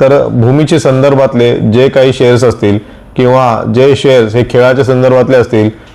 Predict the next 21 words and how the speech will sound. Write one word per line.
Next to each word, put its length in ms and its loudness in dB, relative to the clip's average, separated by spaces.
किंवा 380 0
जे 140 2
काही 240 0
शेअर्स 420 0
असे 340 0
रक्ताच्या 460 0
संदर्भात 440 0
म्हणजे 520 0
रक्त 280 -2
तपासणी 440 0
वगैरे 220 2
तसल्या 260 0
संदर्भातले 560 0
जे 140 2
शेअर्स 300 0
असतील 340 -2
तर 80 0
त्याच्यामध्ये 640 0
आपण 220 0
निवेश 340 0
केलं 300 2